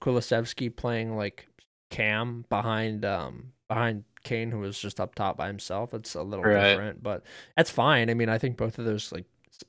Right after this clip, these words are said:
Speaker 1: Son certainly can, can play an effective role there. He can really kinda play anywhere. He's just that good, but, um, defensively and in the midfield, like,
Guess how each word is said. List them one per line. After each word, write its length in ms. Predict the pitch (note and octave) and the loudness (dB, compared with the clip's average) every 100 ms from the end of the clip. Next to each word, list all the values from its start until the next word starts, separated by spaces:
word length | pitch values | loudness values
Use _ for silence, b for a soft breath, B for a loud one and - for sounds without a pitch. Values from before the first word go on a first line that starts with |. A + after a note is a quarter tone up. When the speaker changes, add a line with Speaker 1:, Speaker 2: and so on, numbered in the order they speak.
| - | -2
Speaker 1:
Son 420 | - D#3+ D3 G#2+ | 6 8 6 2
certainly 500 | - B2+ G#2 A2 G#2+ | 2 2 2 -4 -6
can, 400 | G#2+ G#2+ G2 - | -4 -6 -6 -8
can 180 | - G#2+ | -6 -6
play 180 | A2 G#2+ | -2 -2
an 60 | |
effective 400 | G#2+ G#2+ G#2+ F2+ | -2 -4 -6 -4
role 180 | G2 G2 | -2 -2
there. 160 | G#2+ G#2 | 0 0
He 160 | D#3+ | 0
can 220 | G3 A#2 A2 | 0 -2 -2
really 260 | G#2+ F#2+ - _ | -2 -4 -8 _
kinda 180 | - G#2 | -8 -8
play 220 | F#2 F2 F2 | -4 -4 -4
anywhere. 400 | F2 C2+ D2 F#2+ | -4 -8 -8 -8
He's 260 | A2+ G#2 - | -8 -10 -14
just 360 | - F#2+ - - | -12 -8 -8 -6
that 200 | F#2+ F#2+ | -4 -4
good, 280 | - A#2+ C3+ | 2 2 2
but, 240 | C3+ A2 - b b b _ - | 0 -2 -4 b b b _ -4
um, 560 | A2 G#2+ G#2+ G2+ F2+ - _ _ _ _ _ _ _ _ _ _ - | 0 2 0 -2 -8 -16 _ _ _ _ _ _ _ _ _ _ 2
defensively 800 | F3 - C3 C#3+ A#3 F#3 C#3+ | 4 4 2 4 4 6 4
and 200 | B2+ A#2+ | 4 2
in 140 | - C3+ | -2 0
the 80 | C#3+ | 2
midfield, 640 | A#2+ A2+ - A2 A2+ F#2+ | 2 -2 -4 0 0 -2
like, 140 | F2+ | -8